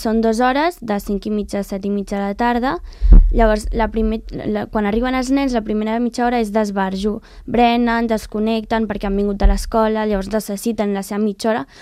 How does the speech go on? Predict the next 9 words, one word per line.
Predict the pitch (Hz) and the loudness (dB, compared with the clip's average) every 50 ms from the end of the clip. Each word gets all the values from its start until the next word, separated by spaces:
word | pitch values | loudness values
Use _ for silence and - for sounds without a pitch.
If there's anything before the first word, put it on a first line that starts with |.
| - - | -12 -6
per | - 220 208 | -2 -2 -2
estar | 202 196 - - 208 | -2 -2 -4 -4 -6
fora. | 202 - 202 202 196 196 190 190 - - - - - | -4 -2 -2 -2 0 -2 -2 -4 -8 -12 -20 -10 -4
I | 247 247 226 | -2 -2 0
quan | 240 226 220 220 214 214 214 214 | 2 0 0 0 0 0 0 0
és | 220 220 214 - - - - - - - | 0 -2 -2 -4 -8 -18 -20 -20 -14 -6
durant | 233 233 240 240 226 220 | 0 4 6 6 6 4
l'hivern, | 214 220 214 240 247 254 254 254 269 262 247 | 2 0 0 2 2 2 2 2 0 -2 -2
que | - 220 208 | -2 -2 -2